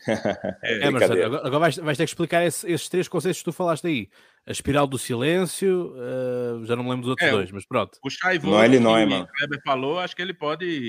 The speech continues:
Speaker 2: explicar bem.
Speaker 1: O Chai
Speaker 2: É o
Speaker 1: Volt é,
Speaker 2: voto
Speaker 1: simples.
Speaker 2: envergonhado,
Speaker 1: O Chai Volt
Speaker 2: né?
Speaker 1: é o voto, é o voto tímido. É o, é, e isso tem acontecido,
Speaker 3: Ah,
Speaker 1: porque
Speaker 3: ok. Chai Volt. Ah, ok.
Speaker 1: É, o Chai Volt.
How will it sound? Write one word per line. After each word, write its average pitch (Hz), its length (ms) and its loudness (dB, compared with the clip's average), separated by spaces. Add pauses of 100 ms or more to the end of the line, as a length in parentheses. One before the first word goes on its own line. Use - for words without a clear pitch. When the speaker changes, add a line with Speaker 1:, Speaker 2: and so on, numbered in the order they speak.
(140)
Speaker 2:
explicar 123 420 -8
bem. 117 280 -4 (280)
Speaker 1:
O - 120 -6
Chai 233 200 0
Speaker 2:
É 226 40 2
o - 20 -2
Speaker 1:
Volt 180 340 0
é, 185 60 2
Speaker 2:
voto 165 180 -4
Speaker 1:
simples. 147 220 2
Speaker 2:
envergonhado, 156 340 0
Speaker 1:
O 113 40 4
Chai 190 100 4
Volt 214 260 4
Speaker 2:
né? 208 60 6
Speaker 1:
é - 20 4
o 175 40 2
voto, 196 300 0 (100)
é 147 80 2
o 151 320 -2
voto 160 240 0
tímido. 85 560 -6 (280)
É 107 120 6
o, 131 220 6
é, 120 180 6
e 135 120 2
isso 143 160 -4
tem 135 100 0
acontecido, 107 600 -2
Speaker 3:
Ah, 90 80 -16
Speaker 1:
porque 147 400 2
Speaker 3:
ok. 123 60 8
Chai 101 200 4
Volt. 143 300 -4
Ah, 131 160 -2
ok. 107 180 -10 (160)
Speaker 1:
É, 139 380 6
o 92 80 -4
Chai 135 180 -4
Volt. 80 300 -8